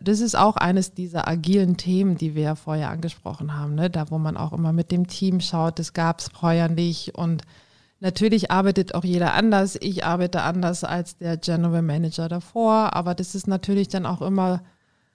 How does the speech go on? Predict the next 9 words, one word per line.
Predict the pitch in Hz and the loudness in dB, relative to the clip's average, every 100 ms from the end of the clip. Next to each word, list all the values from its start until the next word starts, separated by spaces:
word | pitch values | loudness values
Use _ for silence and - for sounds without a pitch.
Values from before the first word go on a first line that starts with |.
| _ _ _ _ _ - | _ _ _ _ _ -14
eine | 185 | -8
Kommunikationsfrage, | - 196 196 180 180 175 - 247 240 220 - 185 185 180 180 | 2 4 4 4 0 -2 0 2 4 2 -2 0 2 2 0
dass | 185 180 | -2 -2
man | 170 | -2
die | 170 175 | -2 -2
gegenseitigen | 185 180 165 170 175 180 | 0 0 0 -2 -2 -2
Erwartungshaltungen | 185 214 226 220 190 196 175 185 180 175 175 170 | 0 2 2 2 0 -2 0 0 0 0 0 0
auch | - 170 - - | -2 -4 -6 -10
mal | 170 160 165 165 | -4 -2 0 -2